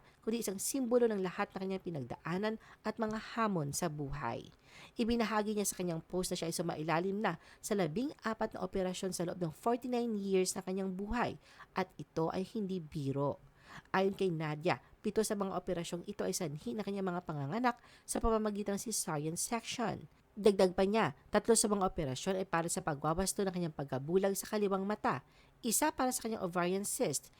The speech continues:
isa para sa gastric lap band, at dalawa na liposuction. Hindi pa dito natatapos ang kanyang mga pagsubok. Naranasan din ni Nadia ang dalawang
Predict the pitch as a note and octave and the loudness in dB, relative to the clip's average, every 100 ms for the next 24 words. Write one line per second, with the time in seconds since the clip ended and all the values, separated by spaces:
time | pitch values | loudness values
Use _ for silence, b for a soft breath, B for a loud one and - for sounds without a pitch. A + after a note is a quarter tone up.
0 | b _ F#3 G3 - F3+ F3+ D#3 D#3+ D#3+ | b _ 0 2 2 0 0 -2 -2 -2
1 | F3 - D3 C3+ - D#3 D3 A#3 B B | -4 -4 -4 -4 -2 0 0 -2 B B
2 | B G3+ G3+ G#3+ G3 F#3 G3 F3 C#3 - | B -4 0 2 4 2 0 -2 -2 -2
3 | E3 - - - D3+ G#2+ D#3 - - A#3 | -2 -4 -6 -6 -4 -4 -8 -18 -6 -2
4 | A#3 A3 G#3 G3 G3 F#3+ F#3 F3 F#3+ - | 2 2 2 2 0 0 -2 -4 -4 -8
5 | F3+ F3 D#3+ D#3 - F3+ - A#3+ G#3 A#3+ | -4 -4 -2 -4 -6 -4 -4 -2 2 2
6 | - - B B B G#3+ G#3+ G3+ F#3 G3 | 2 -2 B B B 0 4 4 2 0
7 | G3+ G3 F#3 E3+ F3 E3+ E3 D#3+ | 0 2 2 2 0 2 2 0